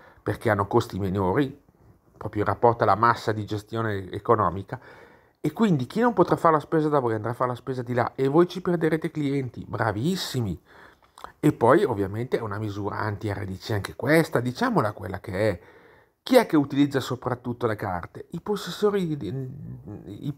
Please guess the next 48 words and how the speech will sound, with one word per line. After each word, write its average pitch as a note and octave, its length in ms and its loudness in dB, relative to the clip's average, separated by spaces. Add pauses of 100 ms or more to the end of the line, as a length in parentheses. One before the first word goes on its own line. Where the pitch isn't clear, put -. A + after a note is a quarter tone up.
i E3 220 2
percettori G3 580 2
R E3 120 0
D C#3 100 -4
C, F#3+ 340 -2 (320)
perché D#3 280 4
sono F3 220 6
obbligati, D#3 440 4
perché A#2 240 -2
non A2+ 160 -6
possono B2+ 320 -6
ritirare A#2+ 400 0
più A#2 100 -8
di B2+ 100 -2
tanto D3 260 0
il A2 80 -8
contante. G#2+ 560 -8 (380)
Quindi F#3 320 2
sono D3 280 2
loro G3+ 240 6
che D#3+ 140 0
ci - 100 -8
andranno A2+ 300 -4
di G#2 100 -8
mezzo. F#2 400 -10 (280)
E A#2 120 0
non F3+ 180 6
venga A#3 280 6
a - 20 6
dirmi E3+ 260 4
che C#3 100 -4
questa, C#3+ 380 0 (300)
questa D#3 320 4
è C#3 40 6
una B2+ 120 4
manovra B2+ 360 4
a - 20 -6
favore A#2 340 0
dei G2+ 140 0
fragili A2+ 420 -2
e G2 60 -10
dei G#2+ 100 -4
più A2 140 -6
deboli. G#2+ 280 0
Questa A#3+ 300 0
è - 20 2
una B2 120 2
porcata A#2+ 680 4